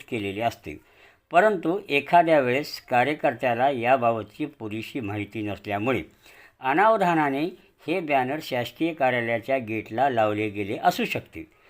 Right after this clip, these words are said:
पण संबंधित कार्यालयाचे प्रमुख यांनी तात्काळ असे बॅनर लावणे चुकीचे आहे याची कल्पना संबंधितांना देऊन ते बॅनर काढून घेण्याची सूचना द्यायला पाहिजे, परंतु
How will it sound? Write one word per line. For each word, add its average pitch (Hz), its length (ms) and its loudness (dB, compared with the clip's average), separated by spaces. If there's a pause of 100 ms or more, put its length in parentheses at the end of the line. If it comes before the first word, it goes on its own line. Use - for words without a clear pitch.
(280)
पण 185 140 -4
संबंधित 190 580 -2
कार्यालयाचे 160 540 6
प्रमुख 120 500 -6
यांनी 113 200 -4
तात्काळ 110 480 2 (360)
असे 196 280 -8
बॅनर 143 360 0
लावणे 117 380 0
चुकीचे 135 500 -6
आहे 101 300 2 (440)
याची 131 440 -2
कल्पना 131 520 -2
संबंधितांना 110 800 -4
देऊन 117 300 -2 (380)
ते 170 100 2
बॅनर 139 420 4
काढून 165 440 4
घेण्याची 170 380 2
सूचना 135 420 -2
द्यायला 117 360 4
पाहिजे, 98 380 -2 (500)
परंतु 190 380 -2